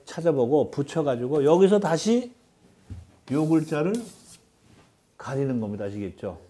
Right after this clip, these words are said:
어? 이렇게 해서 여기다 이 두 가지를 붙여서 조합을 계속, 이 조합을 내가 계속 불러보고, 그죠? 불러보고 음통이 좋고 잘 맞는 거 아시겠죠? 그걸 맞춰주면 돼.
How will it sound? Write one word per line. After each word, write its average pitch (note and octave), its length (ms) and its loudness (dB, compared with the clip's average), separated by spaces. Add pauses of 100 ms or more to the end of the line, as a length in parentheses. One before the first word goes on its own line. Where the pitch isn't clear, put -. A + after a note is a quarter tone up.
(220)
어? D#3 160 -8 (840)
이렇게 G3 420 6
해서 G3+ 520 4 (500)
여기다 E3 300 6
이 D3 220 -2
두 D#3 180 0
가지를 E3 320 4
붙여서 D3+ 480 0
조합을 C#3+ 400 4
계속, C#3+ 260 -8 (280)
이 E3+ 220 2
조합을 D#3+ 420 8
내가 D#3+ 240 2
계속 D3+ 340 -4
불러보고, E3 800 2
그죠? F#3 340 -2 (800)
불러보고 D#3+ 720 2
음통이 D#3+ 400 -2
좋고 C#3+ 420 -2
잘 D#3+ 260 -4
맞는 A#2+ 440 -4
거 D3+ 380 -4 (520)
아시겠죠? C3+ 500 -4
그걸 D#3+ 140 -4
맞춰주면 F#3 600 0
돼. C3+ 500 0